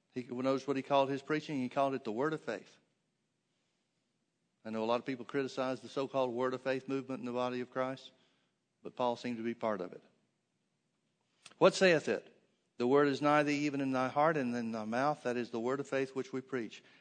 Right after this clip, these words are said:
That if thou shalt confess with thy mouth the Lord Jesus, and shalt believe in thine heart that God has raised him from the dead, thou shalt be saved." For,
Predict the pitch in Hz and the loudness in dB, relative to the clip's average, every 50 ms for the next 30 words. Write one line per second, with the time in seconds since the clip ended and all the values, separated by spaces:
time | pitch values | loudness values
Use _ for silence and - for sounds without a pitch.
0 | _ - 113 131 135 135 131 131 - 151 170 202 - - - 156 - - 143 127 | _ 2 6 6 6 6 4 4 4 6 6 6 4 2 -2 -4 -2 -4 -4 0
1 | - 175 185 190 185 - - 143 123 143 160 165 156 147 131 117 110 110 - 120 | 4 6 6 6 6 2 -2 -2 0 2 0 2 2 0 0 0 0 -2 -4 -4
2 | 117 127 139 143 135 - 127 120 107 - 98 - - - - - - _ _ 120 | -2 -2 -2 -2 -4 -4 -6 -6 -6 -8 -12 -14 -14 -18 -20 -20 -20 _ _ -10
3 | 120 - 135 120 113 113 113 120 143 175 175 165 160 160 160 160 160 139 139 127 | -2 0 2 2 2 2 2 2 2 0 0 0 0 0 0 0 0 0 0 -2
4 | 131 - 120 110 - 127 131 139 127 117 104 113 127 135 151 156 - 156 147 - | 0 -2 -4 -4 -2 0 0 0 0 -2 -2 -2 -2 0 -2 -2 -4 -6 -8 -6
5 | 147 147 143 127 117 113 113 110 110 110 - - - - _ _ - 123 123 120 | -4 -4 -4 -2 0 2 2 2 0 -2 -8 -16 -20 -20 _ _ 2 2 2 2
6 | - - - 165 170 175 - 151 147 160 156 - - 139 123 113 113 120 123 - | 0 0 2 2 4 2 2 0 -4 -6 -4 -2 -2 0 0 0 -2 -4 -8 -12
7 | - - - - 160 131 - - - | -18 -8 -4 -2 0 0 -2 -4 -8